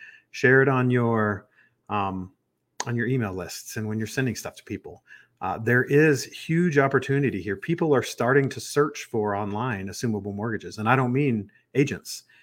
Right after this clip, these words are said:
and the real estate community. I mean buyers. They're starting to see that. If you, you may see in your, if you're on TikTok or in your YouTube Shorts or your Instagram Reels and stuff, you may be seeing people sharing information about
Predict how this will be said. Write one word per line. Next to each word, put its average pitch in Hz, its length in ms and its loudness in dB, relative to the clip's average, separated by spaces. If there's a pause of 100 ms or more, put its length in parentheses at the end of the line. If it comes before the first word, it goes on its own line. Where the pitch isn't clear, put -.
(140)
and 113 120 0
the 107 60 -2
real 117 140 4
estate 104 260 -4
community. 117 380 -4
I - 20 -4
mean 110 180 -2
buyers. 107 480 -2 (440)
They're 110 120 0
starting 120 400 2
to 104 60 -4
see 143 240 -4
that. 90 200 -4
If - 120 -14
you, 127 120 -8
you 120 140 -2
may 120 200 2
see 139 340 0
in 98 140 -2
your, 98 300 -8 (460)
if 107 120 -6
you're 123 100 4
on 113 120 4
TikTok - 640 -2
or 98 260 -2
in 104 160 -4
your 101 180 -2
YouTube 107 440 -6
Shorts 104 640 -2
or 104 40 -4
your 95 180 -4
Instagram 101 440 -6
Reels 92 300 -8
and 98 80 -14
stuff, - 200 -8 (320)
you 123 120 2
may 131 160 8
be 139 140 2
seeing 139 480 0
people 110 320 -4
sharing 98 640 2 (500)
information 113 640 0
about 95 460 2